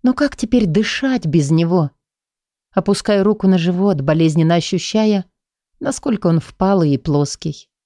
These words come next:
Удушливые слёзы подступают к обожжённым солью глазам. Перед внутренним взором калейдоскопом проносятся образы мерзких гадюк, Жасмин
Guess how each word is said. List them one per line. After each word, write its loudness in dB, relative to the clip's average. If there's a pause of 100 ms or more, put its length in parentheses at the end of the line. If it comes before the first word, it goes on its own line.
(540)
Удушливые 0
слёзы 0
подступают -2
к -6
обожжённым 0
солью -2
глазам. -2 (1080)
Перед -2
внутренним 0
взором -2 (100)
калейдоскопом 0
проносятся -2
образы 2
мерзких -2
гадюк, 0 (400)
Жасмин 0